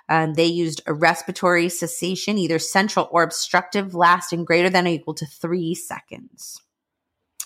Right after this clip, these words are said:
Okay. Um, in contrast, sequential apneas, which they defined as two sequential central apneas separated by normal breathing lasting less than or equal to twenty seconds. So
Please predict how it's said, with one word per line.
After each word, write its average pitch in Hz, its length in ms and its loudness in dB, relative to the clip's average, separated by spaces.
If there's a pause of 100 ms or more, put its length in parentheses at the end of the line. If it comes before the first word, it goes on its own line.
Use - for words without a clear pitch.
(120)
Okay. 185 400 0 (560)
Um, 165 280 2
in 180 100 0
contrast, 233 640 0
sequential 185 800 0
apneas, 143 800 -2
which 147 160 -4
they 143 140 -4
defined 147 440 0
as 147 220 -6
two 262 400 2
sequential 185 540 0
central 180 420 2
apneas 160 460 2
separated 170 560 0
by 156 140 0
normal 180 460 2
breathing 151 480 -2
lasting 147 540 -2 (640)
less 156 240 2
than 151 80 0
or 156 60 0
equal 147 220 -2
to 143 100 -4
twenty 143 600 -4
seconds. 170 800 -2
So - 600 -2